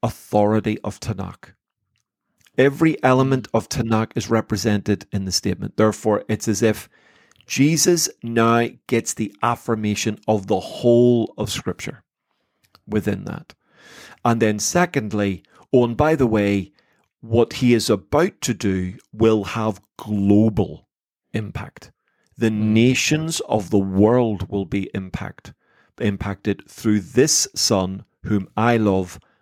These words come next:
Speaker 1: and with whom I'm well pleased. So I've been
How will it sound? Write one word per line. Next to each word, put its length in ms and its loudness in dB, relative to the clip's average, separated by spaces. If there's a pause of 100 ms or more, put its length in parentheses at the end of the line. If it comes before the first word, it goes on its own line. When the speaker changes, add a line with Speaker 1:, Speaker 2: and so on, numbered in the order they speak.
(140)
Speaker 1:
and 100 -8
with 140 -8
whom 220 -4
I'm 100 -6
well 200 -8
pleased. 360 -14 (640)
So 180 2
I've 100 -4
been 240 -2